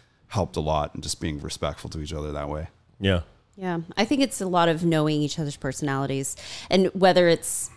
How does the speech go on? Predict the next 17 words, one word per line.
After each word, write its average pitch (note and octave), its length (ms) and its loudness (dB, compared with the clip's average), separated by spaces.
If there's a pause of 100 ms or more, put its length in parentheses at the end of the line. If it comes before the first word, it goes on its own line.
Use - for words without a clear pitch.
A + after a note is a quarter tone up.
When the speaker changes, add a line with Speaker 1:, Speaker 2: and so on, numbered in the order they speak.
(120)
Speaker 3:
Lamar E3+ 460 4
or F3 80 6
another D#3+ 240 4
staff C#3 400 0
member, G#3 520 0 (380)
um, D3+ 680 2 (180)
you D#3+ 280 -4
have D#3+ 200 -2
to F3 100 -2
really C#3+ 720 -2
work D#3+ 360 2
with D#3+ 180 4
each D#3 180 0
other's C#3 300 2
personalities. C3+ 1400 0
You D#3+ 100 -4
know, C3 280 0